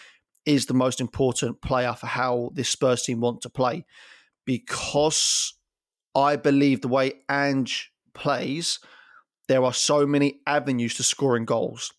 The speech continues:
So, yes, Son is an amazing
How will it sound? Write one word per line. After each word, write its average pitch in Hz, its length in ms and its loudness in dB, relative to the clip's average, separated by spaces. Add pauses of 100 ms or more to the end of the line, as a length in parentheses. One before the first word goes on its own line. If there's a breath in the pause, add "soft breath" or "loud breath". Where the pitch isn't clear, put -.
(200)
So, 123 420 2 (420 loud breath)
yes, 131 440 0
Son 131 360 0
is 117 140 -4
an 123 80 0
amazing 123 680 0